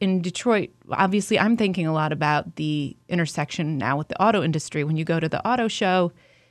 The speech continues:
it's a lot like C E S, and it's a lot about the future of cars on the inside rather than on the outside or what's under the hood. Um, and I wonder if you ever just sort of blown away with how many areas of the economy you can touch now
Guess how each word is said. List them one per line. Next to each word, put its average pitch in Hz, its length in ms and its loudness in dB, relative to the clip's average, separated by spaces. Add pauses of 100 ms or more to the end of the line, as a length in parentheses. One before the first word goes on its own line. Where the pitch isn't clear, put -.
(240)
it's - 200 0
a 165 40 2
lot 156 240 2
like 123 160 -2
C 180 360 0
E 208 40 4
S, 170 280 -2
and 165 120 0
it's 156 120 -4
a 165 40 2
lot 180 280 2
about 147 440 0
the 170 140 -4
future 202 420 0
of 175 140 -2
cars 156 720 -2
on 160 100 0
the 160 100 0
inside 156 600 2
rather 156 220 0
than 160 160 -2
on 151 120 0
the 143 120 0
outside - 580 -4
or - 200 -4 (280)
what's - 220 -2
under 151 180 2
the 147 140 -2
hood. - 380 -2 (680)
Um, 180 500 2 (460)
and 247 140 6
I - 20 8
wonder 311 300 6
if 285 120 2
you 247 120 4
ever 233 200 6
just 190 200 -2
sort 190 160 2
of 170 100 2
blown 190 380 4
away 175 420 4
with 156 160 0
how - 420 0
many 196 460 4
areas 160 920 0 (680)
of 180 120 2
the 185 120 4
economy 190 500 2
you 180 220 2
can 190 200 -2
touch - 440 -2
now 147 440 -2